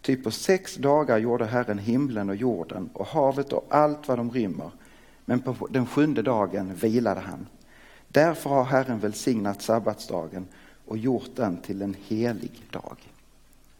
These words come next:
När Mose tar emot det här budet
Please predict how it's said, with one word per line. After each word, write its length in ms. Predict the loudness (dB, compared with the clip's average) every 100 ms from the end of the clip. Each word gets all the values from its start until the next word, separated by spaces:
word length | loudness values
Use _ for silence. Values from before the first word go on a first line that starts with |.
| -20 -20 _ _ -20 -20 -20 -20 -20 -20 _ _ -20 _ _ _ -20 -20 -20 -20 -20 -2
När 140 | 2
Mose 360 | 6 6 6 2
tar 180 | 4 6
emot 340 | 6 4 4
det 60 | 4
här 120 | 4
budet 680 | 4 2 2 0 -2 -10